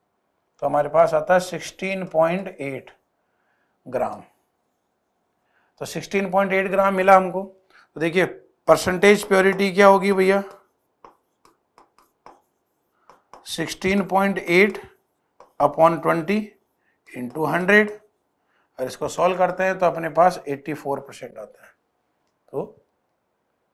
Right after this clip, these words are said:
एटी फ़ोर परसेंट अपने पास मिलता है। तो एट ग्राम की रिक्वायरमेंट के हिसाब से अगर कहेंगे वन ग्राम के लिए, वन ग्राम में इतना होता है,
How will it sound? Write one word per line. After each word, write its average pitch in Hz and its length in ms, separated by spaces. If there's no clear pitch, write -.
एटी 160 460
फ़ोर 160 200
परसेंट 160 420
अपने 127 220
पास - 420
मिलता - 380
है। - 120
तो - 160
एट 190 180
ग्राम 185 320
की 185 100
रिक्वायरमेंट 180 520
के 185 60
हिसाब 170 260
से 180 120
अगर 170 180
कहेंगे 170 340
वन 165 160
ग्राम 185 320
के 185 120
लिए, 185 160
वन 180 200
ग्राम 185 240
में 185 100
इतना 190 220
होता 185 240
है, 190 60